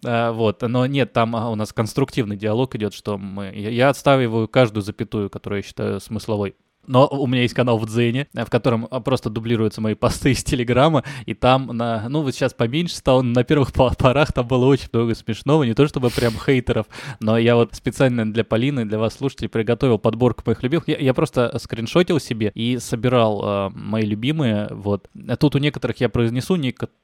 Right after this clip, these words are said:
э, ники, а у некоторых нет, потому что они очень сложные. Тут вот и, и г-, з-, п-, т-, к-, т-,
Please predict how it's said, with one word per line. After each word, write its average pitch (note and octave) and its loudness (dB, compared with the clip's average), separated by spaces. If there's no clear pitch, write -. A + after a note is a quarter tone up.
э, A#2 0
ники, A2 -2
а G#2 -2
у A2 0
некоторых A#2 -4
нет, E3+ -2
потому B2 -4
что - -6
они A2+ -2
очень A#2 -6
сложные. G2 -4
Тут - -10
вот G2 -10
и, G#2+ -8
и G#2 -4
г-, G#2+ -4
з-, - -4
п-, - -2
т-, - -12
к-, A2+ 0
т-, - -6